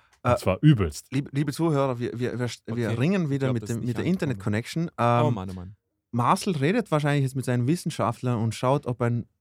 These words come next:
Speaker 2: ob
Speaker 1: Ob ein
Speaker 2: ein
Speaker 1: abba-Album unter den Top
Speaker 2: Jesus
Speaker 1: fünfhundert
Speaker 2: fucking
Speaker 1: ist. Aber also das hat mich schon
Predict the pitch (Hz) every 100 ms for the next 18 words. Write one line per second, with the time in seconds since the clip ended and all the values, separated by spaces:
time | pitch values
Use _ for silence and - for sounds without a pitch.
0 | _ 117 104 113 113 113 110 95 104 113
1 | 123 117 101 101 98 90 110 139 135 117
2 | 104 110 104 - 143 123 117 104 120 -
3 | - - _ - 110 127 120 127 143 175
4 | 165 - 143 165